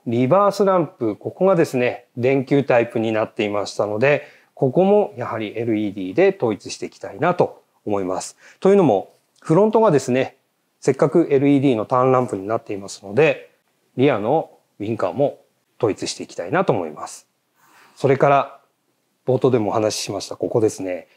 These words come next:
実際どういうふうにつくのか、テールランプを点灯させてみます。はい、クロストレック。こういった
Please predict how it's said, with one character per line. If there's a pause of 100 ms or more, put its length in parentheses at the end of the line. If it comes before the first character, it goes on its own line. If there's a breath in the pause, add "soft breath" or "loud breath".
(120)
実
際
ど
う
い
う
ふ
う
に
つ
く
の
か、 (260)
テ
ー
ル
ラ
ン
プ
を
点
灯
さ
せ
て
み
ま
す。 (580)
は
い、
ク
ロ
ス
ト
レ
ッ
ク。
こ
う
い
っ
た